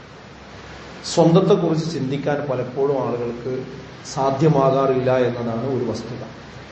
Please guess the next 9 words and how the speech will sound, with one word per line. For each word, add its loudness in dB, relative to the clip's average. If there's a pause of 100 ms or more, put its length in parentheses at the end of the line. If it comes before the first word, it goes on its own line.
(840)
കൂട്ടത്തിലാണ് 6
ഇരിക്കുന്നത് -2
എങ്കിൽ -4 (280)
അപ്പൊ -4
നമ്മൾ 0
മറ്റു -2 (300)
ഉള്ള 6
കാര്യങ്ങളെ 2
സംബന്ധിച്ചോ 0